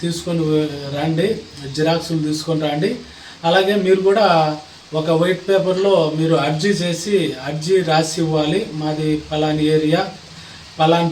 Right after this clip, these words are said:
చోట, ఆ, మొబైల్ అయితే పోయిందని." మొత్తంగా,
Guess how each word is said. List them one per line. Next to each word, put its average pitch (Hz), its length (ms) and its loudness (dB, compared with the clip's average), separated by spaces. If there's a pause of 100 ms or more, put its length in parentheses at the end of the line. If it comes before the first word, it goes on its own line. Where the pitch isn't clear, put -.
(100)
చోట, 175 180 0
ఆ, 156 500 -4
మొబైల్ 160 360 2
అయితే 160 300 0 (140)
పోయిందని." 156 580 0 (760)
మొత్తంగా, 175 880 2